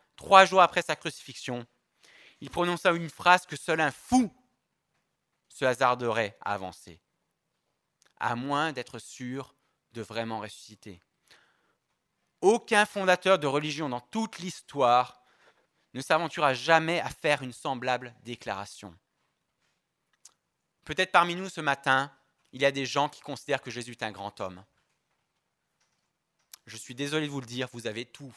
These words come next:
faux. Jésus ne peut pas être un grand homme. Jésus est soit un fou, soit le Fils de Dieu. Un homme qui aurait des paroles comme Jésus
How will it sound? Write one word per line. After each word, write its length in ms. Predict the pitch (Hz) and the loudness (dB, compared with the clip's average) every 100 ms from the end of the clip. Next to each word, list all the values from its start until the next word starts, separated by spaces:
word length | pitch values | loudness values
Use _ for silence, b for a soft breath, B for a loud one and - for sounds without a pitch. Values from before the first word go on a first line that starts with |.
| _ | _
faux. 200 | 110 92 _ _ _ _ _ _ _ _ - | -16 -16 _ _ _ _ _ _ _ _ -10
Jésus 400 | 123 170 165 185 | -2 -2 -2 -6
ne 100 | 151 | -8
peut 100 | 139 | -2
pas 220 | 160 139 | 2 2
être 180 | 117 107 | 2 -6
un 60 | |
grand 240 | 90 85 - | -10 -14 -18
homme. 180 | 85 87 _ _ _ _ _ _ _ _ _ _ _ _ _ _ _ _ _ _ _ _ _ _ _ _ - | -20 -20 _ _ _ _ _ _ _ _ _ _ _ _ _ _ _ _ _ _ _ _ _ _ _ _ -10
Jésus 340 | - 165 175 | -2 0 0
est 20 | |
soit 200 | 156 147 | 0 0
un 40 | 127 | -2
fou, 320 | - 160 160 _ _ _ _ _ _ _ _ _ _ _ _ _ _ _ _ _ _ _ | -4 -12 -12 _ _ _ _ _ _ _ _ _ _ _ _ _ _ _ _ _ _ _
soit 200 | _ - | _ -6
le 80 | 113 | -6
Fils 240 | 107 113 104 | -6 -16 -16
de 80 | |
Dieu. 220 | 92 98 95 _ _ _ b b b | -16 -18 -20 _ _ _ b b b
Un 280 | 120 143 160 | -2 0 8
homme 300 | 180 185 170 | 10 10 6
qui 160 | - 165 | -6 -4
aurait 160 | 147 | -2
des 120 | 143 | -4
paroles 420 | 135 151 151 160 143 | 6 8 8 4 2
comme 180 | 135 | -4
Jésus 480 | 123 156 147 160 147 | -4 -8 -8 -12 -16